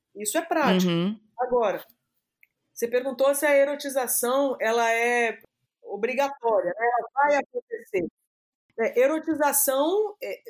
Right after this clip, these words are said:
Speaker 1: não precisa ser obrigatória. Então, uma coisa é o adolescente produzir hormônio sexual e entrar em contato com desejo. Isso não é erotização.
Speaker 2: Uhum. Sim.
Speaker 1: Isso é, isso é crescimento, isso é desenvolvimento, né? Então, os nossos filhos, em algum momento, eles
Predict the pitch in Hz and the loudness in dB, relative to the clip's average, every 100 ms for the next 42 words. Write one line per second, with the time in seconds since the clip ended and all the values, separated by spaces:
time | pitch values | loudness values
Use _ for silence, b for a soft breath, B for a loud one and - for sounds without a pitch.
0 | - 226 226 247 240 330 285 247 320 - | -16 -6 -2 0 0 -2 -2 -2 -2 0
1 | 269 277 330 415 339 254 208 151 - _ | 0 0 -4 -2 0 0 0 -4 -10 _
2 | _ - 196 240 233 240 240 - 269 359 | _ -12 -4 -4 -2 -2 -2 0 0 2
3 | 392 269 240 226 233 233 220 214 208 - | 0 0 0 0 0 0 -2 -4 -6 -6
4 | 214 220 226 330 330 233 220 208 - 214 | -6 -4 -2 -2 0 -2 -2 -2 -4 -6
5 | - 214 220 277 294 240 233 277 269 233 | -4 -2 0 0 -2 -2 -2 -2 -4 -6
6 | 240 269 294 381 415 247 233 214 185 - | -12 -12 -8 -4 -2 2 2 0 -6 -10
7 | - 320 381 302 339 285 233 220 220 - | -8 -4 0 0 0 -2 -4 -4 -4 -4
8 | 196 185 185 185 240 - _ _ _ _ | -4 -2 -2 -2 -4 -8 _ _ _ _
9 | _ - - 185 175 - 190 185 247 - | _ -6 -2 -2 -2 -6 -6 -4 -4 -6
10 | 196 - 220 508 - 427 339 277 277 180 | -6 -4 -2 -4 -4 -4 0 2 0 -4
11 | 160 190 202 220 220 240 370 285 240 240 | -6 -4 -4 -2 -2 -2 -2 0 0 -4
12 | - _ _ _ _ _ 185 214 247 233 | -12 _ _ _ _ _ -6 -2 -2 -2
13 | 233 226 277 - 247 277 262 285 247 233 | -2 -2 -2 -2 -2 -2 0 0 -2 0
14 | 277 233 233 254 294 | 0 2 0 0 -2